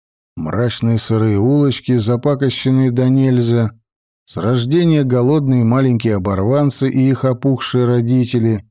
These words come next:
вечно нетрезвые и ничего не требующие от жизни, кроме выпивки.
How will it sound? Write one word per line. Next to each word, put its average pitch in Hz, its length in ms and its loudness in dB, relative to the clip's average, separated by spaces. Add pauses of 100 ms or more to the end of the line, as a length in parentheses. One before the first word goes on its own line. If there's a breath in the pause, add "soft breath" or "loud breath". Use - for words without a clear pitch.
(540)
вечно 87 480 -4
нетрезвые 127 960 -2 (400)
и 87 140 -6
ничего 165 560 0
не 156 160 2
требующие 131 800 0
от 117 80 0
жизни, 113 500 0
кроме 123 460 0
выпивки. 82 800 -6